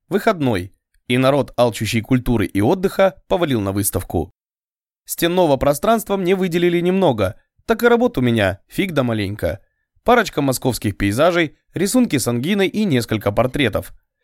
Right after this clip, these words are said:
Беготню с экспозицией взяли на себя две девушки-студентки спортивного вида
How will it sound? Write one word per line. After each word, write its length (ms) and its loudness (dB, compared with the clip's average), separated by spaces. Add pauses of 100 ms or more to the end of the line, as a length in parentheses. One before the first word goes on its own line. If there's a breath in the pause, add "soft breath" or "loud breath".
(240)
Беготню 420 0
с 100 0
экспозицией 640 0
взяли 280 0
на 100 0
себя 260 0
две 160 0
девушки-студентки 920 -2
спортивного 640 -2
вида 400 0